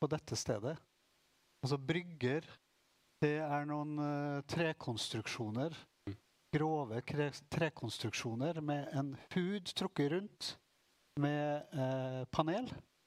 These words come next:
Speaker 1: Veldig små vinduer på grunn av at det har vært brukt til lagring. Eh, dette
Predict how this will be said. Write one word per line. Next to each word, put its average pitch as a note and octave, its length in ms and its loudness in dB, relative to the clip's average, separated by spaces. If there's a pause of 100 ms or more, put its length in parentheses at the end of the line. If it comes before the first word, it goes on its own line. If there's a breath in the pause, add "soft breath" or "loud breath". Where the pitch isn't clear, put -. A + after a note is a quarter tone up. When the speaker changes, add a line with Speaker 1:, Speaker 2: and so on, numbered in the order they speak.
(460)
Speaker 1:
Veldig D#3+ 420 4
små D#3+ 540 2
vinduer E3 480 0
på - 180 0
grunn C#3+ 320 0
av C3+ 300 0
at C3 140 -4
det C3+ 200 0
har C3 140 0
vært C3 240 -6
brukt - 460 -4
til C#3 160 2
lagring. C#3+ 520 0 (1040)
Eh, C#3 640 0 (760)
dette - 480 2